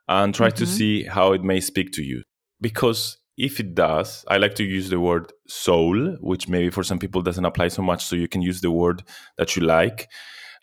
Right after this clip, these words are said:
Speaker 1: Uh, but, you know, this kind of inner, uh, entity that connects us to something greater and more subtle. So
Speaker 2: Mm-hmm.
Speaker 1: if these questions are resonating with your chart, when you hear the questions, when you hear the reflections, your soul is gonna kind of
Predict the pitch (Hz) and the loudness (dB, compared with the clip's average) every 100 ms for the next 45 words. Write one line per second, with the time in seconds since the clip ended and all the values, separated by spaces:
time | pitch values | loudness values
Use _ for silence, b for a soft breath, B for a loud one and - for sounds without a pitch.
0 | - 90 87 87 - 95 95 95 101 92 | 0 2 2 0 0 0 0 0 0 -2
1 | - 104 101 98 95 92 87 82 - b | 0 2 4 6 6 6 4 2 -4 b
2 | b b b b _ - 101 107 98 101 | b b b b _ 0 4 4 2 -2
3 | 92 95 92 87 - 90 90 90 - 87 | 0 0 2 0 0 0 0 0 -4 -4
4 | - 90 - 87 85 87 82 78 - - | -4 -4 -2 -2 -2 -4 -4 -6 -12 -20
5 | _ - - 98 90 - 87 80 82 82 | _ -10 2 4 4 2 2 2 2 0
6 | 80 - 73 - 110 175 B B B - | 0 0 0 0 -4 -4 B B B 0
7 | 107 104 180 180 143 151 139 139 - 110 | 2 2 0 2 2 4 0 -2 2 2
8 | 110 107 98 - - - _ - 101 110 | 2 0 -2 -4 -14 -20 _ -2 2 2
9 | - 107 98 95 92 87 87 78 - 104 | 4 4 4 2 0 0 0 0 2 4
10 | 139 151 - - 101 101 101 117 117 101 | 4 0 -14 -2 0 0 0 2 2 2
11 | 95 92 92 80 87 90 92 107 98 87 | 4 2 2 -4 -2 -2 0 0 2 0
12 | - 95 - 123 123 117 127 120 151 147 | 0 -2 0 -4 -2 0 0 2 4 4
13 | 143 120 110 107 113 107 110 95 92 - | 4 0 0 0 2 0 0 -2 -2 -6